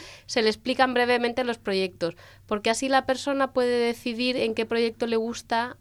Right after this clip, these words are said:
o le apetece trabajar. Tenemos casos de gente que es médico que no quiere oír ni hablar de temas de salud y le gusta irse a un huerto.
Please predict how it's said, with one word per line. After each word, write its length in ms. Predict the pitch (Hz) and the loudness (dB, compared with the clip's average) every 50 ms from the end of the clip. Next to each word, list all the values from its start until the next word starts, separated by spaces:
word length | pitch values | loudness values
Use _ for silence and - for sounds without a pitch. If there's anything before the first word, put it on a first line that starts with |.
| _ _ - - - - | _ _ -20 -20 -12 -6
o 160 | - 202 208 | -2 -2 0
le 100 | 202 202 | 2 0
apetece 460 | 196 190 202 190 196 202 202 - 226 | 0 0 -2 -4 -4 -6 -6 -6 -4
trabajar. 500 | 214 214 190 175 170 170 - 185 165 170 - - - - - - - | -2 -2 0 0 -2 -4 -2 -4 -4 -4 -6 -14 -20 -20 -20 -14 -6
Tenemos 360 | - 196 202 208 220 233 226 - | -4 -2 0 2 2 2 0 4
casos 420 | - 254 247 240 247 220 208 202 | 4 4 4 4 2 -2 -2 -2
de 140 | 202 196 202 | -2 -4 -4
gente 360 | - - 214 220 220 226 214 | -2 -2 -2 -2 -2 -4 -4
que 100 | - 220 | -4 -4
es 100 | 214 214 | -4 -2
médico 520 | 226 226 233 233 247 247 240 - 269 285 | 0 0 0 0 0 0 0 2 0 0
que 140 | 277 - 233 | 0 -2 -2
no 160 | 214 214 208 | 0 0 -2
quiere 440 | 208 - 233 220 220 214 226 - - - - - | 0 0 0 2 2 0 0 -4 -8 -12 -10 -4
oír 280 | 202 214 220 226 220 | 0 2 2 2 2
ni 100 | 233 226 | 0 0
hablar 320 | 226 220 220 220 233 247 247 | 0 2 2 4 2 2 2
de 120 | 233 208 | 0 -4
temas 300 | - - 214 220 214 214 | -2 -2 0 0 0 0
de 100 | 208 214 | 0 -2
salud 380 | 208 220 208 202 240 311 349 - | -2 -2 -2 0 2 0 0 0
y 140 | - - 208 | -2 -4 -4
le 200 | 208 196 185 190 190 | -2 0 0 0 0
gusta 280 | 190 208 208 - 214 | 0 -2 -2 -2 -2
irse 180 | 208 208 - 226 | -2 -2 -2 -2
a 40 | 220 | -2
un 160 | 208 226 208 | -2 0 2
huerto. 400 | 196 202 190 190 - 180 151 | 4 2 2 2 0 0 -2